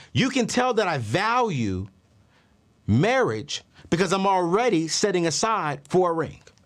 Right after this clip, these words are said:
And I haven't even met someone that I feel is worthy to be my wife. I'm already setting money aside for my children.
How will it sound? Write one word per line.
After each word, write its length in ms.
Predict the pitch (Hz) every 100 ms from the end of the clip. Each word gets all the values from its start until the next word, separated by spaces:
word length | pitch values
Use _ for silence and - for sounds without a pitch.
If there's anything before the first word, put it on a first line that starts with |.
| -
And 120 | 175
I 40 |
haven't 260 | 208 214 185
even 240 | 170 170 156 - -
met 340 | 139 240 226
someone 520 | - 156 104 92 98 - -
that 120 | 139
I 80 | 143
feel 280 | 143 151 127
is 120 | 113
worthy 540 | 123 202 214 131 123 143
to 80 | -
be 140 | 131
my 160 | 117 117
wife. 260 | 92 85 90 _ _ _ _ _ _ _ _ _ _ _ _ _ _ _ _ _ _ - - -
I'm 220 | 202 262
already 280 | 269 240 208
setting 360 | - 240 214 202
money 240 | 226 196
aside 500 | 170 - 240 240 190
for 120 | 202
my 120 | 180
children. 520 | 175 - 277 156 156